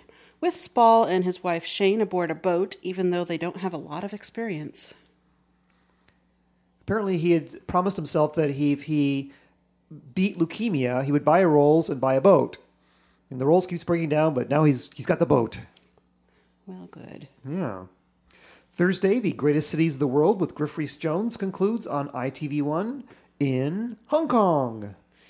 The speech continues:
Speaker 1: Outnumbered is back on B B C One.
Speaker 2: Channel four's alternative election night kicks off at nine P M with comics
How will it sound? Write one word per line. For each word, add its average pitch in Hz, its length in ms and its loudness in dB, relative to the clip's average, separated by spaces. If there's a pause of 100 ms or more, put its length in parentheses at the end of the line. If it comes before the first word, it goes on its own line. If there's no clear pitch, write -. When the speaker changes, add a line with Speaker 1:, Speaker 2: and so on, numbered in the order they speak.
(560)
Speaker 1:
Outnumbered 208 640 0
is 185 360 -4
back 160 380 -6
on 202 160 -6
B 165 120 -4
B 180 120 -8
C 320 200 0
One. 170 400 0 (1500)
Speaker 2:
Channel 208 280 4
four's 214 560 4
alternative 185 640 -2
election 160 360 -2
night 165 300 -4
kicks 208 260 -4
off 185 360 2
at 147 160 -2
nine 139 240 -4
P 175 180 -2
M 233 220 0
with 165 160 -2
comics 156 500 -4